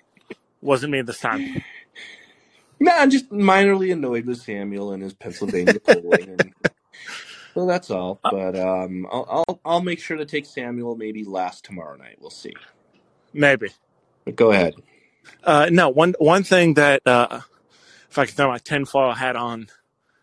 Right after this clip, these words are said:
Speaker 2: after everybody else, one thing that I didn't hear notice is Trump announcing this early. It kinda neuters any of the indictment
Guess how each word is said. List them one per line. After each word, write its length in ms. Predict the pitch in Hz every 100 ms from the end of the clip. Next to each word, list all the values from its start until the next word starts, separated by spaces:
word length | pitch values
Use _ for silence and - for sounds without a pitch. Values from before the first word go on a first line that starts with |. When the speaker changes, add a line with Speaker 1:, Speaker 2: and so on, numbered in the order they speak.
| _ _
Speaker 2:
after 300 | 127 113 131
everybody 300 | 120 117 123
else, 180 | 123 -
one 160 | 135
thing 180 | 127 139
that 120 | 127
I 60 | 120
didn't 240 | 131 135
hear 180 | 123 123
notice 360 | 117 120 117 123
is 120 | -
Trump 320 | - 131 123
announcing 480 | 123 117 120 127 113
this 180 | 117 -
early. 340 | 127 117 110 - - _ _ _ _ - _ _ _
It 140 | - 131
kinda 260 | 151 147
neuters 760 | 131 127 135 143 156 147 139 - _ _ _ _
any 400 | 139 131 143 147 -
of 300 | 131 127 113
the 280 | 123 127 135
indictment 640 | 123 120 120 117 147 139